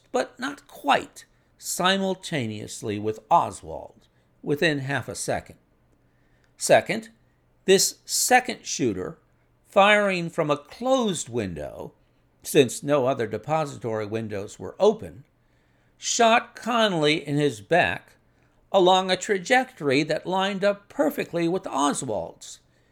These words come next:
even though a trajectory line declension is always unique to the origin and destination points chosen. In this case, the sixth floor window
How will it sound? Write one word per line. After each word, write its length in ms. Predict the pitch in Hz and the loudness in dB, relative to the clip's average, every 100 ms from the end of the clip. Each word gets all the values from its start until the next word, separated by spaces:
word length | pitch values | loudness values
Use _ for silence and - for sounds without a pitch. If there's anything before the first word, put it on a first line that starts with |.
| _ _ | _ _
even 380 | 208 214 196 175 | -2 0 0 0
though 200 | 170 147 | 2 4
a 100 | 131 | 4
trajectory 800 | - 151 131 214 240 - 170 143 | 0 -6 0 2 2 0 0 2
line 460 | 123 113 107 135 | 0 -2 -4 -6
declension 800 | 143 127 - 240 240 - 101 101 - - | -10 -12 -6 -6 -4 -6 -8 -12 -14 -4
is 220 | 170 165 - | -2 -2 0
always 540 | 208 233 233 220 165 | 2 2 0 -2 -4
unique 640 | 180 165 156 190 220 143 _ | -2 -2 -2 -2 -2 -4 _
to 140 | - | -8
the 120 | 117 147 | -4 -4
origin 600 | 165 175 170 156 156 143 | -2 0 0 -4 -6 -6
and 140 | 135 | -4
destination 720 | 143 143 - 135 175 - 139 | -4 -6 -8 -6 -6 -6 -10
points 420 | 117 123 101 107 - | -10 -10 -8 -10 -10
chosen. 520 | - 214 139 - - _ _ _ _ _ _ _ _ | 0 2 2 -2 -16 _ _ _ _ _ _ _ _
In 140 | - 131 | -8 -2
this 200 | 175 - | -2 -2
case, 420 | - 117 113 - | -2 -2 0 -4
the 140 | - | -6
sixth 400 | 113 - 147 - | -6 -4 -4 -8
floor 260 | - 135 117 | -8 -2 -2
window 640 | 113 202 151 98 87 104 | -2 -2 0 0 -2 -6